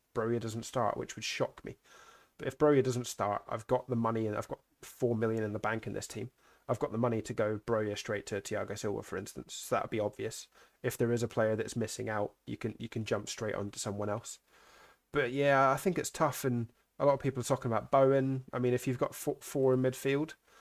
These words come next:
it's not a bad time to move off of Bowen to a Chelsea defender. Um, there is the opportunity, you know, in April to go back to him and the fixtures get a bit better. But it's Liverpool, Villa, Spurs, the next three. I don't think it's great.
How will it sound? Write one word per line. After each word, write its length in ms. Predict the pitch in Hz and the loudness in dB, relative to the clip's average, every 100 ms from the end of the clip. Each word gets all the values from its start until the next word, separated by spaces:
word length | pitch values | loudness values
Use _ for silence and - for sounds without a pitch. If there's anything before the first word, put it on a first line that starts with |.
| - _ - | -20 _ -14
it's 160 | - | -2
not 240 | 143 139 - | 0 2 0
a 40 | |
bad 340 | 113 117 120 - | 2 2 2 0
time 260 | 123 123 | 0 0
to 120 | 123 120 | 0 2
move 240 | 123 113 | 2 2
off 180 | 110 - | 0 -2
of 160 | 123 | -2
Bowen 340 | 127 120 135 143 _ _ _ _ _ - | 4 4 4 -2 _ _ _ _ _ -2
to 160 | 120 | 0
a 40 | 117 | 2
Chelsea 400 | - 110 - 123 | 2 2 2 0
defender. 560 | 117 117 117 120 139 - _ _ | 0 0 0 0 -2 -8 _ _
Um, 480 | 107 110 110 113 113 - _ _ _ 127 | 2 4 4 2 0 -2 _ _ _ 0
there 160 | 135 120 | 4 4
is 120 | 117 | 4
the 80 | 120 | 2
opportunity, 560 | 110 123 131 120 120 | 0 -2 0 2 2
you 300 | 117 113 113 110 | 0 0 0 0
know, 120 | 107 | 0
in 100 | 110 | -2
April 340 | 117 - 113 | -4 -4 -8
to 100 | - | -4
go 160 | 117 110 | -2 0
back 240 | 113 - | 0 -2
to 160 | - 113 | -4 -2
him 140 | 107 | -2
and 80 | 107 | -4
the 60 | 107 | -6
fixtures 400 | - - - 104 | -6 -8 -8 -6
get 200 | 110 - | -4 -4
a 40 | |
bit 200 | 104 - | -6 -4
better. 300 | 123 127 156 - - - - _ | 0 2 2 -2 -20 -20 -20 _
But 100 | - | -6
it's 200 | 120 - | -6 0
Liverpool, 440 | 135 131 117 123 113 | 0 0 2 0 2
Villa, 280 | 120 113 | 2 2
Spurs, 520 | 107 - 113 120 117 - | 0 0 2 4 2 0
the 80 | |
next 260 | 113 107 - | -4 -4 -6
three. 260 | - 117 107 | -6 -2 -2
I 40 | |
don't 160 | 117 113 | -2 -4
think 140 | 110 | -8
it's 120 | 104 | -10
great. 400 | - 110 107 117 | -8 -6 -4 -6